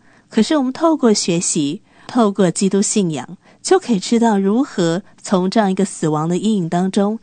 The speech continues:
走出来，能够正确的面对死亡。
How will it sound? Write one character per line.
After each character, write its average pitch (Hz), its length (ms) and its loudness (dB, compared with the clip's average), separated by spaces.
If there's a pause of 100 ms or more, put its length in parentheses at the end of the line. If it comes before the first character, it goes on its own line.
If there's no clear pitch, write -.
(120)
走 143 360 -2
出 196 240 -2
来， 180 300 -4 (220)
能 220 120 -2
够 247 100 2
正 262 340 0
确 185 280 0
的 156 320 -4 (240)
面 208 180 0
对 185 160 0
死 - 220 -6
亡。 139 280 -14